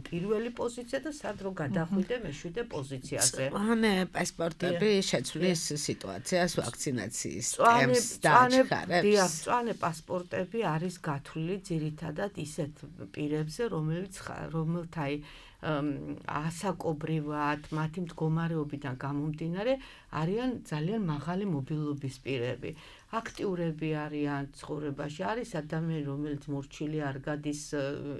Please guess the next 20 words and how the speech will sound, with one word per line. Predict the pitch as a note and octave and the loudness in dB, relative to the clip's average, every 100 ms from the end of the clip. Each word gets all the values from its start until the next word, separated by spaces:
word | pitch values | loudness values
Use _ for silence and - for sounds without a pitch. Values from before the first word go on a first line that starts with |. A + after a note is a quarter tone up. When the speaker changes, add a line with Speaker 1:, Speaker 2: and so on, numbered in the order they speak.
| - - D3+ | -8 -8 -10
Speaker 1:
სახლში | D#3 D#3 C#3+ - E3 | -8 -6 -6 -6 -6
რჩება | D#3 - D#3 D3+ | -4 -4 -2 -2
რაღაც | D#3 D3+ D3 D3 | -2 -2 -4 -4
იზოლაციის | C3+ D3+ D#3 D#3+ D#3 E3 | -6 -2 -2 -2 -4 -8
პირობებს, | - - G#3+ A#3 A#3+ | -8 -6 -4 -4 -4
მაგრამ, | B3 B3+ D4+ - - - - | -2 0 -2 -4 -18 -20 -4
ნუ, | E3 | 0
ა, | F3+ E3 | 2 2
სანამდე | E3 A3 G#3 G3 G3 F#3+ | -2 -2 -2 -2 -4 -6
შეიძლება, | - F#3 D#3+ D3+ C3 | -4 -4 -2 -2 -4
რომ | - D3+ | -6 -6
ასეთი | C#3 - C#3 - | -8 -8 -10 -10
ცხოვრების | - - C#3 D3 D3 - | -12 -8 -4 -4 -6 -10
წესით | - E3 G3 F#3+ | -10 -8 -8 -10
იცხოვროს, | F#3+ - B3 C4 | -12 -8 -4 -4
არის | F#3 D3 D3+ | -4 -6 -6
ახალგაზრდები, | C3+ B2+ D#3 D3+ E3+ E3+ G#3 A3+ | -6 -6 -6 -6 -6 -6 -6 -4
რომელსაც | D3 D3 D3+ C#3 C3+ | -4 -4 -6 -8 -8
უნდა | D3+ C#3+ D3+ | -6 -6 -8
ჩართულობა, | - F#3+ F#3 - A3+ A3 G#3+ A3 | -8 -6 -6 -6 -4 -4 0 -2